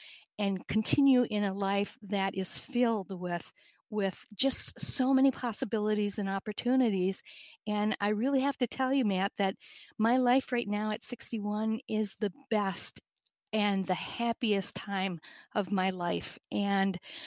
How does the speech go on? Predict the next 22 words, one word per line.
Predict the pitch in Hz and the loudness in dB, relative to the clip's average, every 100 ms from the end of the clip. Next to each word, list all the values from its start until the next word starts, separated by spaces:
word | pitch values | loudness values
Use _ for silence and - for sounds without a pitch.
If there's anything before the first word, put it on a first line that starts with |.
| - - | -16 -6
I, | 190 202 - | 0 2 2
I | 208 | 2
keep | - 285 | 4 2
telling | - - 247 254 | 4 4 6 8
that | 226 220 - | 6 2 2
to | 240 | 0
people, | - 220 208 208 202 208 | 2 0 0 -2 -2 0
and | 190 190 | 0 0
they | 185 | 0
kinda | 185 214 208 | 0 0 2
look | 202 208 226 | 2 2 2
at | 208 | 2
me | 208 | 2
strangely, | - 202 196 196 190 196 190 - - - - | 4 2 2 2 0 0 0 -4 -16 -20 0
but | 214 | 4
I | 233 | 4
gotta | 247 226 226 | 4 4 2
tell | - 190 | 2 2
you, | 190 180 - | 4 2 0
you | - 220 | 0 2
know, | 208 202 - - - | 2 0 -4 -14 -14
healing | - 277 269 262 247 220 | 0 6 8 10 8 6